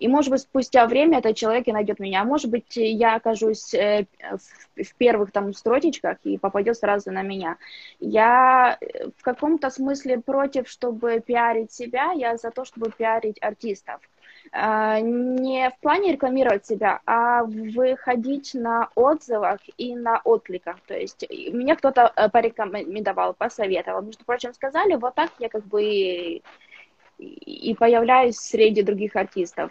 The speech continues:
как, как пиарщик. Что нужно? Прислать, э, демки. Мне нужно просто понимать, что человек хочет делать, э, какую музыку он пишет, пишет ли он сам или покупает. Если мне материал нравится, я берусь, и мы уже обсуждаем, какие условия работы. Если мне не нравится,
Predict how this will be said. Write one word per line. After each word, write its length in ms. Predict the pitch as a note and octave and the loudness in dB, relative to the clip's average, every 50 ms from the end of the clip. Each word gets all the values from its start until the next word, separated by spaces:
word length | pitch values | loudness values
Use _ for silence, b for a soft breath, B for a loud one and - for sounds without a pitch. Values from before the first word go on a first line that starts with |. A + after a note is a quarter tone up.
| - _ | -8 _
как, 140 | G3+ F#3+ F3+ - G3+ | -8 -8 -8 -6 -6
как 140 | G#3+ G3+ G3 | -6 -6 -4
пиарщик. 600 | - G#3+ G3+ F3 F#3 F#3+ - - F#3 - - A3 | 0 2 2 2 2 0 -4 -8 -8 -8 -8 -10
Что 300 | - - - - C#4 C#4 | -12 -12 -4 -2 0 0
нужно? 500 | D4 D4+ E4 G4+ A#4 A4 F#4 D#4+ C#4 B3 - | 2 2 2 2 0 0 2 2 2 2 2
Прислать, 480 | - B3+ B3+ - D4 D#4 F4+ F4+ - | 2 0 0 2 2 2 2 2 0
э, 520 | - - A#3 A#3 A#3 A#3 A#3 A3+ A3+ A3+ A3+ | -2 -2 -2 0 0 0 0 2 2 2 2
демки. 600 | G#3+ B3 C4+ D#4 F4 E4 - - A3 F3 D3 - _ _ _ _ _ _ _ _ _ | 2 2 0 0 0 -2 -4 -2 -2 -2 -2 -4 _ _ _ _ _ _ _ _ _
Мне 180 | - C4 C#4 D4 | -10 -8 -4 -2
нужно 280 | D4+ D4+ C#4+ C#4+ C4+ C4+ | -2 -2 -2 -4 -4 -2
просто 300 | C4 B3+ B3+ - B3 A#3 | -2 -2 -2 -2 -2 -2
понимать, 500 | - B3 A#3+ A#3+ B3 B3 A#3 A3+ A3+ - | 0 -2 -2 -2 0 0 0 0 0 -4
что 240 | - - B3 A#3 | -6 -6 -4 -4
человек 320 | A#3 - A#3 G#3+ G#3+ G#3+ - _ | -4 -2 -2 -2 -2 -2 -4 _
хочет 440 | _ - - A3+ A3 G#3+ - G3 G3 | _ -4 -2 -2 -2 -2 -6 -10 -8
делать, 480 | G3 G#3+ A#3+ C#4 D#4 D4 A#3 A3+ - - - | -2 0 2 2 2 2 0 -2 -4 -8 -8
э, 220 | G#3+ G#3+ G#3+ A3 | -6 -6 -6 -6
какую 440 | - F#3+ - _ - B3 B3+ B3 A#3+ | -8 -8 -6 _ -2 -2 -2 -2 -2
музыку 420 | A#3+ A#3+ A#3+ A#3 A3 G3+ - - G3 | -2 -2 -2 -2 -4 -4 -6 -4 -4
он 120 | G3+ G3+ | -6 -6
пишет, 420 | - - A3 B3+ C#4 - B3 G#3+ | -8 -6 -6 -6 -4 -4 -4 -4
пишет 300 | - A#3 B3 - A#3 - | -4 -4 -6 -6 -6 -4
ли 100 | A3 A3+ | -2 -2
он 160 | G#3+ G#3+ G#3+ G#3+ | -2 -4 -4 -2
сам 220 | - A3 G#3+ G#3+ | -2 -2 0 0
или 100 | G3+ G#3 | -2 -4
покупает. 640 | - G3 G3 - G#3 G#3+ - C4+ C#4+ F4 F4 D4 - - B B B B B B - | -4 -4 -6 -6 -6 -6 -4 -4 -2 0 0 -2 -2 -6 B B B B B B -4
Если 220 | B3 C4+ - D#4 | -2 0 0 0
мне 300 | C#4+ C#4+ C#4 C#4 C#4 C4 | 0 0 0 2 2 4
материал 400 | C4 C4 C4 B3+ C#4 C4 C4 C4 | 4 2 2 2 2 2 2 2
нравится, 480 | C4+ D4 D#4 E4+ G4 G4+ E4+ - - A#3 | 2 2 2 2 2 2 0 -2 -2 -2
я 200 | A3 A#3 A3+ A3+ | 0 0 0 0
берусь, 440 | A#3 A3 G#3+ A3+ C#4 D#4+ F4 - C#4+ | 2 2 2 4 2 2 2 0 -2
и 40 | |
мы 120 | B3+ B3 B3+ | -2 -2 -2
уже 140 | C4 B3+ A#3 | -2 -2 -2
обсуждаем, 720 | A#3 - - A3+ A3+ G#3+ G#3+ B3 B3 B3+ B3+ B3 A#3+ A3+ | -4 -4 -6 -8 -6 -2 0 2 2 2 2 -2 -4 -8
какие 280 | G#3 - - A3+ A3+ | -8 -8 -4 0 0
условия 760 | G#3+ G#3 G3+ - - A3 A#3 A3+ A3+ G#3+ G#3 G3+ G3+ G3+ G3+ | 0 0 0 -2 0 0 2 4 4 4 4 4 4 2 2
работы. 520 | G3+ G3+ G3+ G3+ - C4+ - - G3 G3+ G3+ | 2 2 0 0 -2 -2 -2 -4 -6 -6 -4
Если 260 | A#3 B3+ B3+ - C4 | -4 -4 -4 -4 -8
мне 200 | B3 B3 B3+ B3+ | -10 -8 -8 -8
не 100 | B3+ B3 | -6 -2
нравится, 800 | A#3+ A#3+ B3 C#4 D4+ D#4 D4 B3+ - - - G3+ G3 F#3+ F#3 - | 0 2 4 4 4 2 0 -2 -4 -4 -4 -2 -2 -2 -4 -6